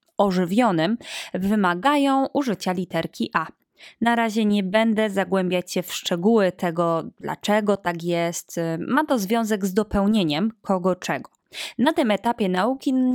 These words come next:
jednak na razie przyjmujemy, że z punktu widzenia hiszpańskiej gramatyki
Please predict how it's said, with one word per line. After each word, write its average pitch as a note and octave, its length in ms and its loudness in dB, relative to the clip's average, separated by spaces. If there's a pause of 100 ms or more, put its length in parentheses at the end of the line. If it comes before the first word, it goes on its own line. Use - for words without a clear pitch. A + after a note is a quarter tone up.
(120)
jednak A#3 380 2
na G3+ 160 2
razie G3+ 320 0 (260)
przyjmujemy, G#3 720 2
że F3+ 280 0
z - 120 -8
punktu B3 400 -2
widzenia F3+ 400 0
hiszpańskiej A#3 640 -4
gramatyki A#3 800 -4